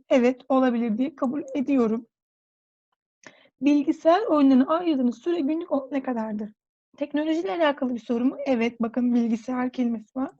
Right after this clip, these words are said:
Bunu da kabul ettim. C şıkkına bakıyorum. Diyor ki teknolojik aletleri. Bakın direkt teknoloji aletleri demiş. Ders için kullanma süreniz günlük kaç saattir? Bu teknoloji kelimesi benim için yeterli bir şeydi.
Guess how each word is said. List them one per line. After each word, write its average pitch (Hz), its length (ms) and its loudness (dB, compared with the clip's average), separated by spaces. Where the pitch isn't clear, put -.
Bunu 185 160 -10
da 285 100 -6
kabul 233 240 -2
ettim. 226 420 -6
C 427 180 0
şıkkına 285 380 -2
bakıyorum. 269 400 0
Diyor 415 120 -2
ki - 180 -8
teknolojik 277 520 0
aletleri. 247 300 -2
Bakın 294 240 -6
direkt 311 220 -8
teknoloji 269 560 -4
aletleri 240 480 -6
demiş. 247 400 -2
Ders 339 240 0
için 254 160 0
kullanma 269 360 0
süreniz 302 360 -4
günlük 320 280 -8
kaç 311 200 -6
saattir? 226 500 -4
Bu - 60 -10
teknoloji 320 440 -4
kelimesi 277 340 -2
benim 302 180 -2
için 269 200 -6
yeterli 269 460 2
bir 233 280 0
şeydi. 240 440 -6